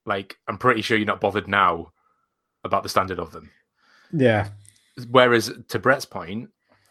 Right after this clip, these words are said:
Speaker 1: and I think this, there's a, there's a weird dichotomy here. When you make shit for yourself, the standards seem to, like, be lower. I, I'm guilty of it myself. I will just smash something together just
Speaker 2: Yeah, yeah,
Speaker 1: so
Speaker 2: yeah.
Speaker 1: it works.
Speaker 2: Yeah.
Speaker 1: Um, and then there's the, there's,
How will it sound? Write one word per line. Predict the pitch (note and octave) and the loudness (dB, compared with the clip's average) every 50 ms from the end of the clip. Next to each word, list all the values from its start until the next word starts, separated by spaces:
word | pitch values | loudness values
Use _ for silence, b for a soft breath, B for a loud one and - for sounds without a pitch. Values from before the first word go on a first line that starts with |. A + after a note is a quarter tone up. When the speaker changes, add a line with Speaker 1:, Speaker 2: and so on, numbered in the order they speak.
| _ - | _ -6
Speaker 1:
and | G#2+ G#2+ | -4 -4
I | G#2 | -4
think | - B2 B2 G#2+ | -4 -6 -4 -6
this, | A2 - | -6 -8
there's | - - A2 G#2 G2 G#2+ | -8 -8 -8 -6 -4 -4
a, | G#2 G2+ G2+ | -4 -4 -4
there's | G2 G2+ G2 | -4 -6 -6
a | G#2 G2 | -6 -4
weird | F#2 G#2+ A#2 A#2 A2+ A2 | -2 2 2 2 2 2
dichotomy | - G#2 G2 F#2 - A#2 G2 G2 G2 F#2 | 0 0 -2 -2 -2 -4 -4 -4 -4 -6
here. | F2 F2 E2 D#2+ D#2+ D#2+ - b b b b b b b b b _ _ _ - | -6 -8 -8 -10 -14 -16 -18 b b b b b b b b b _ _ _ -4
When | A2 A2 | -2 0
you | A2+ A2+ | 2 4
make | A#2 B2 B2+ B2+ | 4 4 4 2
shit | - - - - - | 2 -4 -4 -4 -4
for | - A2 | -4 -4
yourself, | A2 G#2+ - - C3+ B2+ - G2+ - - - - - - _ _ _ _ _ _ _ _ _ _ _ _ _ _ _ _ _ _ _ - | -4 -2 0 4 4 4 2 0 -8 -14 -14 -16 -18 -18 _ _ _ _ _ _ _ _ _ _ _ _ _ _ _ _ _ _ _ -8
the | G#2+ G#2+ | -6 -4
standards | - - B2+ B2+ B2 A#2+ - | 0 2 4 4 4 2 2
seem | - C3+ B2 A2+ | 2 0 0 0
to, | A#2+ G2+ - _ _ - | -2 -4 -4 _ _ 2
like, | G#2 G2+ G2+ - - _ _ _ _ _ _ _ _ _ _ _ - - | 2 2 2 0 -12 _ _ _ _ _ _ _ _ _ _ _ -6 -2
be | A2+ G#2+ | -2 0
lower. | G2+ G#2 G#2 G#2 G2+ A2 C3 D3 D#3+ D#3 - _ _ _ _ _ _ _ _ _ _ _ _ _ _ _ _ - | 2 4 6 6 6 6 6 4 2 0 -4 _ _ _ _ _ _ _ _ _ _ _ _ _ _ _ _ 2
I, | A2 A2 A#2 - | 2 2 2 2
I'm | A#2+ A#2+ C3 B2 | 2 2 2 6
guilty | B2 A#2 G#2+ G2+ | 6 6 6 6
of | G2+ G2+ | 4 2
it | G#2 F#2+ | 0 -2
myself. | - - C#3 A#2+ F#2+ - | 0 2 4 4 6 6
I | G#2 G2 | 4 2
will | G2 G2+ | 2 0
just | F#2 F#2+ F#2+ F2+ - - - - - _ _ _ _ | -4 -8 -10 -10 -10 -12 -14 -20 -20 _ _ _ _
smash | - - - A#2+ A2 - - | -6 -2 0 0 0 0 0
something | A2+ F#2+ D#2+ F#2 | -4 -4 -6 -8
together | F2 G2 G#2+ G#2+ F#2+ F2+ F2 E2+ E2 - _ _ | -6 0 0 0 0 0 -4 -10 -12 -14 _ _
just | - - D3 | 0 4 6
Speaker 2:
Yeah, | C3 A#2 | 8 8
yeah, | G#2+ G2+ G2 | 6 6 4
Speaker 1:
so | G2+ | 2
Speaker 2:
yeah. | G2 | 2
Speaker 1:
it | G2+ | 4
works. | A#2+ C3 F#2+ D2+ - - - - b b b b b b b b b - | 4 4 4 4 0 -12 -20 -20 b b b b b b b b b 4
Speaker 2:
Yeah. | G#2+ G#2+ G#2 | 4 4 4
Speaker 1:
Um, | G2+ G2+ - | 4 0 -2
and | G#2+ G#2+ | 0 0
then | A2 G#2+ | 2 2
there's | G#2+ G#2+ G2+ - | 2 -2 -2 0
the, | G#2+ G2+ G2 | 0 0 0
there's, | F#2 G#2 F#2+ F#2 F2+ | 0 -2 -6 -6 -8